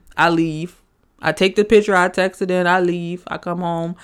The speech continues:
Leon gets frustrated and he calls his person that works there.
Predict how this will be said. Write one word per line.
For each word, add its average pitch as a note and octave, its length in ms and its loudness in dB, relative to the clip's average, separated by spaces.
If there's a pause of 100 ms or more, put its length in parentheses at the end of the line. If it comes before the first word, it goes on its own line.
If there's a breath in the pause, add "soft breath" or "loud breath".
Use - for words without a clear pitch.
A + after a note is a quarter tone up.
(340 loud breath)
Leon F#3+ 460 4
gets F3 160 2
frustrated D3+ 560 0
and D3+ 100 -2
he E3+ 140 -4
calls D3+ 480 0
his F#3 340 -2
person - 480 -2
that C#3+ 160 -4
works D3 260 -2
there. C#3+ 360 -6